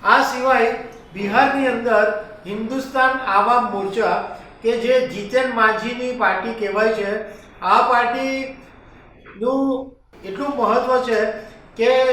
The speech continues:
એમની પાસે સભ્યો ઓછા છે, એટલે ધારો કે ચાર જ એમની પાસે સાંસદ છે કદાચ, પણ એ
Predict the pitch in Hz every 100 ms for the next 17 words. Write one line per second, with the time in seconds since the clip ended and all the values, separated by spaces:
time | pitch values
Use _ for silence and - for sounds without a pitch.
0 | 226 - - - - 190 226 262 - 240
1 | 262 262 - 185 185 262 240 226 226 233
2 | - - - - - - 180 247 254 254
3 | 226 - - 180 202 233 254 254 220 -
4 | 254 254 - 214 226 233 226 226 226 202
5 | 185 202 220 - 196 180 170 202 - -
6 | - - 190 220 254 - - - - -
7 | 202 240 269 269